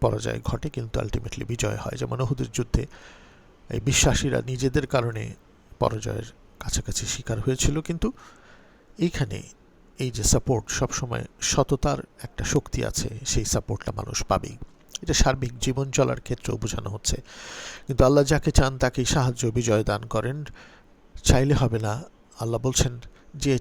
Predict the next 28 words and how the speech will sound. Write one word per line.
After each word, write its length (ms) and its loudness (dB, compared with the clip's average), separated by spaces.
চায় 380 8
আমার 240 0
কাছে 280 -2
আমি 160 -4
তাকে 240 4
দিই।" 180 -6
কোরআনে 260 -2
বিভিন্ন 380 -6
জায়গায়, 340 -10
"শুধু 500 -6
আমাকে 520 -6
সহজ 280 0
সরল 380 0
পথ 160 2
দাও, 280 0
আমাকে 300 -6
সাহায্য 440 -2
করো, 360 -4
ইয়াকা 340 -2
নাবুদু 320 -2
ওয়া 100 0
ইয়াকা 240 -6
নাস্তাইন" 360 -6
বলে 140 -4
বসে 260 0
থাকলে 280 2
হবে 160 0
না। 120 -2